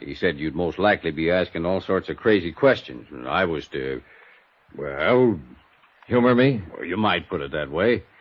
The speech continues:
Speaker 1: Said I was to answer them if I could.
Speaker 2: Did Mister Parks tell you who I am?
Speaker 1: Nope. Didn't ask him. Jonas and me been friends for twenty years, and if he says you're all right, then that's good enough for me.
Speaker 2: Well, thanks to both of you.
Speaker 1: Just one thing, though, Mister Dollar.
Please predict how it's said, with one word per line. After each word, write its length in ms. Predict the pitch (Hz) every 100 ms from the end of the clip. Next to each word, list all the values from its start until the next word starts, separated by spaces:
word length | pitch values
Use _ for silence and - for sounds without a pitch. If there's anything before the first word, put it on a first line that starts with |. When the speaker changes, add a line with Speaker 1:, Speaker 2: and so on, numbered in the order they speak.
| _ _
Speaker 1:
Said 140 | 101
I 80 | 101
was 140 | 101 98
to 80 |
answer 340 | 92 117 82 76
them 160 | 82
if 120 | 78 85
I 100 | 80
could. 400 | 113 101 120 - _ _ _ -
Speaker 2:
Did 100 | 85
Mister 240 | 117 117
Parks 300 | 120 123 113
tell 180 | 127 123
you 80 | 117
who 160 | 120
I 140 | 120 117
am? 340 | 120 131 104 95
Speaker 1:
Nope. 280 | - 127 - - 76 _ _
Didn't 200 | 76 87
ask 220 | 98 87 71
him. 180 | 60 - _ -
Jonas 300 | 73 92 82
and 80 | 87
me 140 | 92
been 240 | 80 98 87
friends 260 | 101 107
for 120 | 95 85
twenty 320 | - 113 107
years, 340 | 113 107 82 67
and 60 |
if 60 | 65
he 160 | 98
says 300 | 92 101 98
you're 200 | 98 101
all 220 | 104 107 101
right, 320 | 123 143 -
then 160 | 80
that's 200 | 80 85
good 180 | - 98
enough 240 | 92 95 -
for 80 |
me. 260 | 87 78 60 - _ -
Speaker 2:
Well, 360 | 92 82 64 62 _ _ -
thanks 300 | 104 - -
to 80 |
both 180 | 156 107
of 100 | 78
you. 120 | - - - _ -
Speaker 1:
Just 280 | - 110 -
one 300 | 110 143 139
thing, 340 | - 151 151 104
though, 220 | 78 67
Mister 300 | 65 - 65
Dollar. 420 | 64 80 117